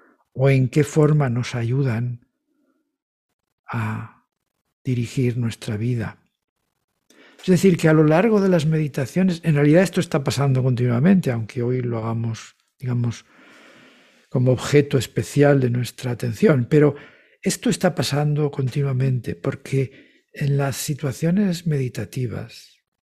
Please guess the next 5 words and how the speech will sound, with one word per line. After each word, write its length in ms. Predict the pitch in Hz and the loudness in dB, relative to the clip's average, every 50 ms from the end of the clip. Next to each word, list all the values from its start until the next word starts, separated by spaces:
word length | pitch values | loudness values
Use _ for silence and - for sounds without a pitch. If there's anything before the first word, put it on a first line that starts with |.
| _ _ _ _ _ _ _ _ _ _ | _ _ _ _ _ _ _ _ _ _
cuando 260 | _ 143 127 123 127 | _ -6 -4 -2 0
nos 200 | 127 127 127 117 | 0 0 0 0
recogemos 720 | 123 120 - - 117 - - 151 170 185 202 202 180 - 170 | -2 -4 -4 -6 -8 -4 -2 -2 0 2 0 0 0 -2 -2
a 60 | 147 | -2
meditar, 760 | 135 131 120 117 113 113 - - 120 113 107 - - - _ | -2 -2 -4 -6 -8 -8 -6 -6 -4 -4 -6 -8 -10 -16 _